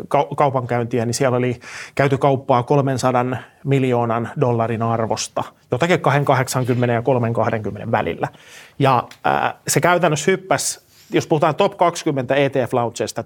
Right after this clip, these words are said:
ensimmäisen päivän kaupankäyntivolyymilla mitattuna, niin se hyppäsi tälle listalle jo.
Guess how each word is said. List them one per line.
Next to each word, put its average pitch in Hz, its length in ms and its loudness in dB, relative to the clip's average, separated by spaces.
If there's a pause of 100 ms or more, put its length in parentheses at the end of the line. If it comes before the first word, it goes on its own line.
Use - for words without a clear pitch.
(140)
ensimmäisen 147 440 0
päivän 123 240 -2
kaupankäyntivolyymilla 117 1040 -2
mitattuna, 135 640 -4
niin - 380 -10
se 127 100 0
hyppäsi 175 320 0
tälle 135 240 2
listalle 131 380 0
jo. 143 460 0